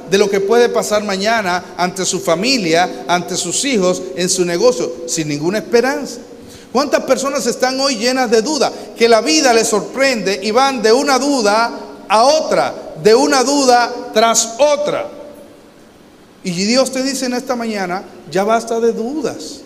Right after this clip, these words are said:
Tenemos que tener fe". Y yo te animo a ti a desafiar tu vida y a tener fe.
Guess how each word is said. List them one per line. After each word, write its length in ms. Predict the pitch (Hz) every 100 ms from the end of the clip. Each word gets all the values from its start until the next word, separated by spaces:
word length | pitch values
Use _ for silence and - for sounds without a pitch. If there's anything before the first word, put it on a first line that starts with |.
| - - - - - -
Tenemos 320 | 170 202 -
que 100 | 208
tener 560 | 208 180 185 196 220 - - - -
fe". 380 | - 220 262 - - - - - -
Y 80 | 160
yo 180 | 151 196
te 100 | 214
animo 380 | 196 285 285 151
a 60 |
ti 320 | - 139 131 - - - -
a 40 | 156
desafiar 520 | 160 - - 208 220
tu 180 | 214 196
vida 400 | 233 277 139 131 135 - -
y 60 | 151
a 60 |
tener 480 | 139 147 160 160 147
fe. 360 | - - 160